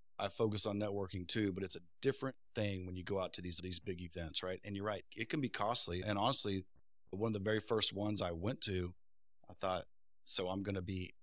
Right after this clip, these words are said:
not working," 'cause this is when I was still just me. I was, I mean, not working, and it's gonna, I gotta pay for a hotel, I gotta get airfare, I've got no, you know, I'm not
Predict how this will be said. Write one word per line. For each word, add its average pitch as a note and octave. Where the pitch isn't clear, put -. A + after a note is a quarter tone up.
not G2
working," A2+
'cause G#2
this A#2
is G#2+
when G2+
I F#2
was F2+
still G2
just F#2
me. G#2+
I F#2+
was, -
I G2
mean, F2+
not G2
working, G2
and G2
it's -
gonna, F#2+
I F#2
gotta F2
pay G#2+
for A2
a G2
hotel, F2+
I F2+
gotta G2
get G#2
airfare, F#2+
I've F#2+
got F#2
no, G#2+
you G2+
know, F#2+
I'm G2
not G2+